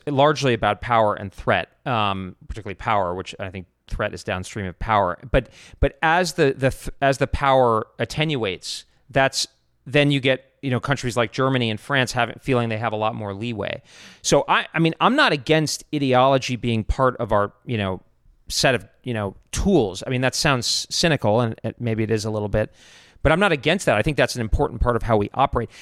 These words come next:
Then again, I'm not sure that the Europeans are into ideological war. I mean, they're, they're the ones saying that they're not into another Cold War. I mean, that's Macron and, and, and Merkel. They've been,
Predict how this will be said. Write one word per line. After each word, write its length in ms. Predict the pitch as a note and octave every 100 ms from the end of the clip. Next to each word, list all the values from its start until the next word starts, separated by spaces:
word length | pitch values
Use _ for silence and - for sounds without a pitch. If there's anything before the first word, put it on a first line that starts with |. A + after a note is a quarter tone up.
| - -
Then 160 | A#3
again, 180 | A#3+ G3
I'm 160 | C#3+ A#3+
not 160 | F#4
sure 220 | - G3+
that 100 | D#3
the 80 | B2+
Europeans 500 | B2+ C3+ - C#3 A#2 -
are 240 | B2+ B3
into 300 | E3+ G2+ A2+
ideological 420 | G#2 G#2 G2 F#2+ G2+
war. 80 | A2+
I 20 |
mean, 140 | A#2
they're, 180 | A#2+ A#3 -
they're 220 | C3 A3 D4+
the 120 | D#3
ones 240 | C3 B2+
saying 220 | C#3+ C3
that 120 | C3 B2+
they're 140 | C3
not 160 | C3+ C3+
into 180 | C3+
another 260 | C3 C3+ C3
Cold 260 | - C3 F3
War. 120 | C4
I 60 |
mean, 100 | A#2
that's 160 | B2 -
Macron 520 | C3+ - C#3 D3 C3+
and, 120 | B2
and, 240 | B2 A#2 -
and 140 | B2
Merkel. 280 | A#2+ D#3 B2+
They've 160 | A2 A#2+
been, 200 | A#2+